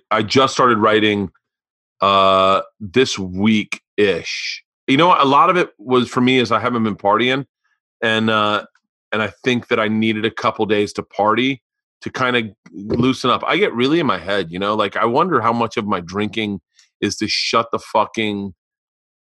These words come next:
overthinking or insecurities up.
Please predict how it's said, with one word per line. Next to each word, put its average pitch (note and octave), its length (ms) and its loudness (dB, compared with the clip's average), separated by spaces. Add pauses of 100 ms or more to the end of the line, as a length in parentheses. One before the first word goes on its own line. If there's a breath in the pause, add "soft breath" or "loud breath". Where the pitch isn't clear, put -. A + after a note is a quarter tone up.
overthinking A2+ 1120 0
or F#2+ 300 0
insecurities A2 800 -2 (100)
up. G2+ 300 -2